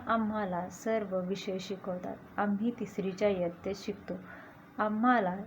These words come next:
सेमी इंग्लिश असल्यामुळे परिसर अभ्यास हा विषय पूर्ण इंग्रजीतून. तो खूप अवघड जायचा, पण मॅडमनी तो विषय खूप सोप्या पद्धतीने आणि छान अशी उदाहरणे देऊन मराठीत, इंग्लिश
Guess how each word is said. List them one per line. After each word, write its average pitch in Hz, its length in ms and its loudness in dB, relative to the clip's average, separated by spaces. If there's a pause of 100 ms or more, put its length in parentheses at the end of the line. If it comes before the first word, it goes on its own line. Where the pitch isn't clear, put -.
(140)
सेमी 214 560 2
इंग्लिश 220 440 0
असल्यामुळे 214 640 2 (640)
परिसर 202 440 4
अभ्यास 208 540 0
हा 208 240 4
विषय 202 420 0
पूर्ण 220 380 -2
इंग्रजीतून. 180 720 0 (640)
तो 254 200 6
खूप - 260 0
अवघड 190 380 6
जायचा, 180 380 0 (240)
पण 247 120 4
मॅडमनी 196 540 4
तो 226 260 -2 (380)
विषय 208 300 0 (120)
खूप 240 280 0
सोप्या 180 400 -2
पद्धतीने 185 1000 -2
आणि 196 260 2 (560)
छान 233 320 2
अशी 233 260 -2
उदाहरणे 190 540 2
देऊन 185 280 2 (460)
मराठीत, 196 800 2
इंग्लिश 202 520 0